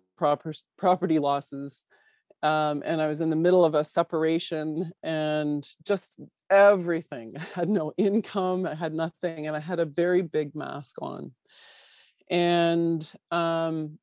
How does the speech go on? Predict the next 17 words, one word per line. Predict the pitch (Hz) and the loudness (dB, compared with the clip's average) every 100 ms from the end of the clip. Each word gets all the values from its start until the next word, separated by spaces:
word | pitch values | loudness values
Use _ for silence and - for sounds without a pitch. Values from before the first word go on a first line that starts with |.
| _ _ _ _ _ _ _ | _ _ _ _ _ _ _
it | 180 180 | 0 2
was | 185 175 - | -2 -2 -4
the | 185 | -8
first | - 202 190 - - | -6 -2 -2 -2 -10
time | 233 202 196 185 | -4 -2 0 0
I | 175 | 0
was | 170 160 - | 0 -2 -2
introduced | 180 170 - 180 185 240 - - - | -2 -2 -2 -6 -2 -4 -6 -12 -6
to | |
the | 175 | -6
concept | - 180 165 165 170 151 - - | -4 -4 -4 -4 -2 -4 -6 -4
that | 160 143 - - _ - - _ _ | -2 -2 -4 -14 _ -20 -20 _ _
the | 185 | 0
horses | 180 208 - 220 180 | 2 0 0 -6 -6
can | - 190 185 180 | -8 -2 2 2
indeed | 170 156 - 196 196 160 | 2 0 -2 -2 -2 -4
tell | - 165 135 135 | -4 -2 0 -4